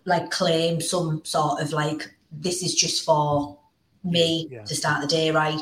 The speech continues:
Speaker 1: to do it. And there's no worse than not starting your day right. So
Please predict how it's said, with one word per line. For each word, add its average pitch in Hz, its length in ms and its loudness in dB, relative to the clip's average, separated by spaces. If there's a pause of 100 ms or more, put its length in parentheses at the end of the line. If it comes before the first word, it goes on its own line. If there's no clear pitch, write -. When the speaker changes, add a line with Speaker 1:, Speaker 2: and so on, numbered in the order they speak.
(140)
Speaker 1:
to - 120 -2
do 156 180 2
it. 156 180 2
And 165 100 -2
there's 156 120 0
no 185 220 4
worse 156 480 2 (280)
than 156 120 -2
not 151 160 0
starting 156 340 0
your 147 60 0
day 143 220 6
right. 143 240 2
So 147 480 0